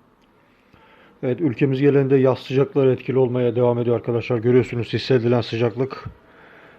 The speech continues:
E, turuncu ve kırmızı renkleri artık yavaş yavaş yaklaşmış durumda. Özellikle İç Anadolu'da. E, geceleri bile hava oldukça ısın-,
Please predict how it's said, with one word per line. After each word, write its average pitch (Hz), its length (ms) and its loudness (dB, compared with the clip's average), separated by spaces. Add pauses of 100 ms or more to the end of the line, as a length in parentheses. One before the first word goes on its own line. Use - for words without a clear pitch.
(120)
E, 117 200 -2
turuncu 127 440 2
ve 127 260 4 (200)
kırmızı 123 400 2
renkleri 123 380 2
artık 117 340 -4
yavaş 120 320 0
yavaş 123 280 -4
yaklaşmış 123 600 -4
durumda. 123 220 -2
Özellikle 123 460 0
İç 117 120 -4
Anadolu'da. 127 580 -2 (1040)
E, 117 140 -4
geceleri 127 580 4
bile 131 120 4
hava 123 500 2
oldukça 123 520 -2
ısın-, 123 340 -4